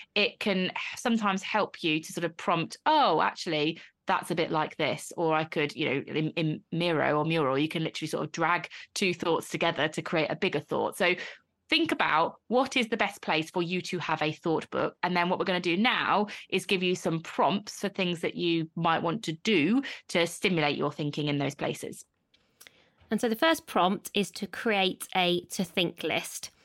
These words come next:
Speaker 2: So we all love a to-do list. Well, actually, I don't really, but, um, I, I, I make them and they're not that effective. But I do really like a to think list. When people say to me, um, "I just need to find more t-, time to think,"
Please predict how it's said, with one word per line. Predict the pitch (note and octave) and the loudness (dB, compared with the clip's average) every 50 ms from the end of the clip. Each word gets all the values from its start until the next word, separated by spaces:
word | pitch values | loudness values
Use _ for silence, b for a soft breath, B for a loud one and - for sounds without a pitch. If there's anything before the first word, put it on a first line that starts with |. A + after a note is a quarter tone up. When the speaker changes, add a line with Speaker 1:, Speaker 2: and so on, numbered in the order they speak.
| b b | b b
Speaker 2:
So | - - F#3+ | -2 0 2
we | G3 A3+ C4+ | 4 6 6
all | D#4 D4+ C#4 | 6 6 6
love | C4+ A3+ | 4 2
a | B3 A#3 | 2 -2
to-do | - - - F#3 F3+ F3+ | -4 -4 -2 0 2 2
list. | E3+ D3+ E3+ G3 F#3+ - - - - - _ - | 2 2 2 0 0 -4 -12 -16 -18 -12 _ 0
Well, | E3 E3+ | 2 2
actually, | E3 - D#3+ | 2 2 2
I | D3+ D3+ | 2 2
don't | C#3+ C#3 C#3 - | 2 2 0 0
really, | - D#3 D3+ D#3 E3 - | 0 0 0 0 2 4
but, | F3 F3 - B B B B B - | 2 2 2 B B B B B 6
um, | G3+ F#3+ F#3 F3+ E3+ E3 - - A3 | 6 6 8 6 4 2 0 2 6
I, | A3+ B3+ | 6 6
I, | - A3+ G#3 G#3+ - - - | 8 8 6 4 4 2 2
I | F#3+ F#3+ | 4 4
make | F#3+ F#3 - - - | 6 4 2 2 2
them | - F3 E3+ | 2 2 4
and | F3 F3 E3+ E3 - - | 4 4 2 2 2 0
they're | F3 | 0
not | E3 E3+ - - | 0 2 2 2
that | - E3+ | 0 2
effective. | - F#3 - F3 - F#3 F#3+ - B B B D#4+ B B B | 2 0 -2 0 0 0 0 0 B B B -6 B B B
But | G#3+ | 6
I | - G3+ - | 6 6 6
do | - E4+ F4 D#4+ C4+ | 6 6 8 8 8
really | B3 A3 F#3+ F#3+ | 8 8 8 6
like | F#3+ F#3 F#3 - - | 6 6 4 4 0
a | |
to | - - - - | -4 -4 -6 -2
think | - F#3+ F3 - - - | 0 0 0 0 0 -2
list. | F3+ - F#3 - - - - B B B B B B B B B B _ _ - | 0 0 0 -2 -2 -10 -12 B B B B B B B B B B _ _ 2
When | B3+ C#4 D#4 D4 | 4 6 6 6
people | D4+ E4 D#4+ D4+ C#4+ | 4 4 2 2 2
say | - D4 C4 B3 | 4 4 4 4
to | A#3+ - - A3 | 2 0 -2 0
me, | G#3+ G3+ G3 F#3+ F#3 - - | 2 2 2 2 0 2 2
um, | G3 F#3 F#3 F3+ F3+ F3+ F3+ F3+ F3+ F3+ F3+ F3+ - - _ _ - - | 4 4 4 4 2 2 0 0 -2 -2 -4 -6 -8 -10 _ _ -8 -6
"I | F3+ - | -6 -4
just | - G3+ | 0 2
need | A3 A3 | 2 2
to | G#3 - | 2 2
find | - G#3 G3+ G3 G3 | 4 4 6 6 6
more | F#3+ F#3+ F#3+ | 4 4 2
t-, | F#3 - - _ - | 0 -2 -10 _ -12
time | - - - F#3 F3+ F3+ F3 | -8 0 2 4 4 4 2
to | - F3+ | -2 -6
think," | - - F#3 - - F3 F3+ - - | -2 0 2 4 4 2 2 0 -4